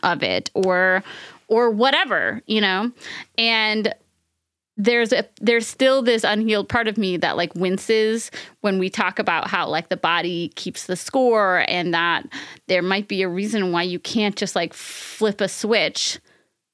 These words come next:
um, or s-, and, and, and turn into what you want to be to, to make other people happy or to distract yourself or to bring yourself pleasure. Like that,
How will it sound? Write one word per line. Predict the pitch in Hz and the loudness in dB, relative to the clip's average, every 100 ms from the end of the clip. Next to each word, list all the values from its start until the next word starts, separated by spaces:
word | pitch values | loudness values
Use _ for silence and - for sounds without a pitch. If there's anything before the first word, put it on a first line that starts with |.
| _ _ _ _ _ | _ _ _ _ _
um, | 185 175 165 165 165 - _ | -2 0 0 -2 -4 -6 _
or | 196 170 | -4 -4
s-, | - - - _ _ 226 | -6 -12 -16 _ _ -4
and, | 220 - | -2 -2
and, | 208 190 - _ _ _ _ _ _ - | -4 -4 -10 _ _ _ _ _ _ -2
and | 214 - | -2 0
turn | - 247 233 | 0 2 2
into | 214 220 220 214 196 185 175 - - _ _ | 2 2 2 2 2 0 -2 -6 -14 _ _
what | 202 - | -2 0
you | 202 190 | 0 0
want | 190 | 0
to | 196 180 - _ | 0 -2 -6 _
be | 208 208 196 | 0 0 0
to, | 190 202 - | 0 -2 -2
to | - 196 | -2 -2
make | 196 202 196 | 0 0 0
other | 190 190 | -2 -4
people | 196 - | -6 -6
happy | 175 202 202 180 170 | -2 -2 -2 -4 -4
or | 170 | -4
to | 170 | -4
distract | 190 - 196 196 - | -8 -2 -2 0 -4
yourself | 180 180 170 | -4 -2 -2
or | 180 | -4
to | 180 | -6
bring | 190 180 | -4 -4
yourself | 175 - - | -2 -4 -2
pleasure. | - 214 185 107 | -2 0 0 0
Like | - 175 - - - - - | 0 -2 -4 -14 -14 -4 0
that, | 226 | 0